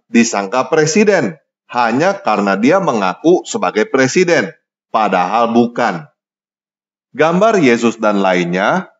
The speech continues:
yang ada di dalam gereja digunakan supaya jemaat bisa lebih mengerti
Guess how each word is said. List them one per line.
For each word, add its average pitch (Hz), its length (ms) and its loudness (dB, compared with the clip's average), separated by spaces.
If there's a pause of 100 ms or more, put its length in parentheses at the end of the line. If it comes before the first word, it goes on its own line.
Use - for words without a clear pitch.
yang 110 260 0
ada 98 240 0
di 98 140 0
dalam 92 340 0
gereja 90 480 -2 (240)
digunakan 175 720 2
supaya 120 400 0
jemaat 107 560 -2
bisa 107 300 0
lebih 95 240 0
mengerti 92 640 0